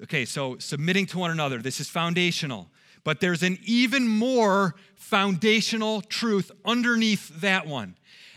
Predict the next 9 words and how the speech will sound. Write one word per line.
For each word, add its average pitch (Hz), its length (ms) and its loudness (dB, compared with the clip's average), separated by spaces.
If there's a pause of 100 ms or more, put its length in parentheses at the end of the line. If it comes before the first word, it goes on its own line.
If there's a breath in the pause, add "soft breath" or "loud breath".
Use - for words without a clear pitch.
And 170 160 2
it's, - 340 0
look 160 220 -4
at 185 80 4
it 180 100 -4
there 190 260 4
in 151 160 -4
five 165 600 0
eighteen, 180 760 -2